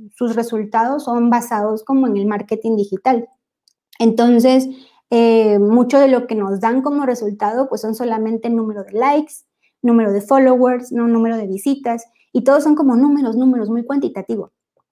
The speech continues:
Y está bien, o sea, eso nos da como un panorama, digamos, de con cuántas personas estamos hablando. Sin embargo, eso nos, no nos da la carnita suficiente para ver si estamos logrando un nivel de involucramiento en las personas, ¿no?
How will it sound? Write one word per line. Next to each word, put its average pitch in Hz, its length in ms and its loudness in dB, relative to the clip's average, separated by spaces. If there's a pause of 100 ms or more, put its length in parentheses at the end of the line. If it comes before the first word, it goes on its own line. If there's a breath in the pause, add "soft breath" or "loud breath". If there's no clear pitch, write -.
(240)
Y 240 120 2
está 233 240 -2
bien, 254 460 -2
o 196 60 -12
sea, 226 180 -2
eso 233 160 -4
nos 233 200 -2
da 214 120 -6
como 240 180 -2
un 233 120 -4
panorama, 220 600 -6
digamos, 208 380 -6
de 214 120 -6
con 190 160 -10
cuántas 220 320 -8
personas 220 640 -8 (360)
estamos 220 400 -2
hablando. 226 540 0 (420)
Sin 240 220 4
embargo, 254 520 6
eso 262 300 4
nos, 214 300 4
no 214 160 2
nos 254 180 0
da 247 80 -2
la 254 160 -2
carnita 226 460 -4
suficiente 220 640 -8
para 214 260 -6
ver 208 120 -2
si 208 100 -12
estamos 233 360 -2
logrando 208 640 -6
un 226 220 0
nivel 220 320 2
de 220 80 -2
involucramiento 202 800 -2
en 226 40 -2
las 208 160 -6
personas, 196 600 -12
¿no? 285 220 -8